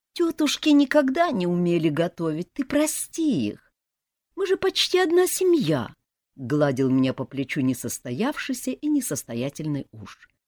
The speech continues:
Где-то в загсе репетировали речь "Объявляю вас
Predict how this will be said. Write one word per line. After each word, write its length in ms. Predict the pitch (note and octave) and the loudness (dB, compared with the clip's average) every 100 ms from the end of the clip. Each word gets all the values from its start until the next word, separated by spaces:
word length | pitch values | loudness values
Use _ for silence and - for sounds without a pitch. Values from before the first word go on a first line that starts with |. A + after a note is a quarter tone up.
| _ _ _ _ - | _ _ _ _ -14
Где-то 340 | A3+ G4 D#4 | -2 0 2
в 40 | G#3 | 2
загсе 500 | F3 D4 E4+ - C4 | 4 2 2 0 0
репетировали 720 | G#3 G#3+ - G#3 F#3 E3 D#3 | 2 -2 2 2 2 2 2
речь 360 | F#3+ D4 - - | 2 0 -2 -4
"Объявляю 760 | E3+ D3+ D#3+ D3+ D#3+ D3+ C#3+ C3+ | -4 0 2 2 6 6 6 4
вас 340 | C#3 - - | 0 -2 -10